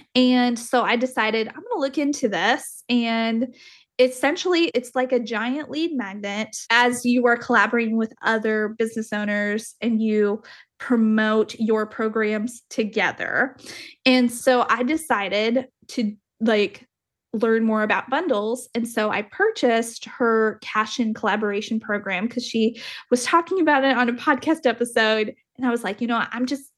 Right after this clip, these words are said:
I'm gonna buy it. I'm gonna learn it and I'm gonna apply it because this is a type of lead magnet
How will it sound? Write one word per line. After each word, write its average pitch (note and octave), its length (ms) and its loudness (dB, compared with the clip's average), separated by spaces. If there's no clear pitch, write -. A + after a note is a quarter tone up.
I'm A3+ 80 -2
gonna B3+ 160 4
buy G#3 200 0
it. D#4 260 -4
I'm A#3+ 140 -2
gonna G3+ 100 -10
learn A#3 360 0
it F#4+ 220 -4
and A3+ 120 0
I'm A#3 180 2
gonna A#3+ 180 4
apply G#3+ 340 -2
it G2+ 220 -6
because A#3+ 240 2
this A3+ 140 -2
is A3+ 120 0
a A3+ 100 4
type A3+ 240 -4
of A#3 140 -4
lead G#3+ 260 0
magnet F#3+ 460 -2